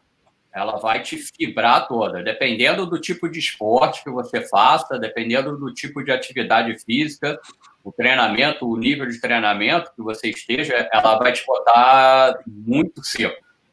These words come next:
muito seco mesmo. É, ela fibra, né? Ela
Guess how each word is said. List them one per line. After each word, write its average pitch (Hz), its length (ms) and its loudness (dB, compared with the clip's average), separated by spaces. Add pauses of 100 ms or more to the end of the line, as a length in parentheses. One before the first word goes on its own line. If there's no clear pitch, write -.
(180)
muito 117 360 -4
seco 104 320 -8
mesmo. 80 300 -8 (920)
É, 90 540 4
ela - 300 4
fibra, 113 420 2
né? 139 300 0 (380)
Ela 92 1200 2